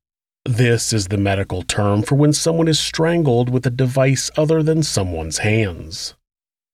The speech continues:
As the medical examiner worked his way over the body, he found multiple bruises on both sides of her buttocks.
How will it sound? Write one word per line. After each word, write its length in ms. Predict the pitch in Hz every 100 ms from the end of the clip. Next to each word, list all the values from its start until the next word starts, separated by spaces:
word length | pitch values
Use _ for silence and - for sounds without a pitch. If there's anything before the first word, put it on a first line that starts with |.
| _ -
As 260 | 170 160
the 140 | 165 170
medical 480 | 170 170 175 196
examiner 540 | 185 135 131 127 117 107
worked 400 | 98 110 107 -
his 180 | 101 98
way 260 | 104 101
over 320 | 95 101 104
the 140 | 90 87
body, 560 | 98 101 113 90 78 - _
he 120 | - 165
found 380 | 180 175 156
multiple 580 | 156 165 - - 180 196
bruises 580 | 170 120 110 104 113 107
on 180 | 101 98
both 300 | - 131 139
sides 440 | - 87 82 82
of 80 | 80
her 100 | 87
buttocks. 720 | - 107 98 87 - - -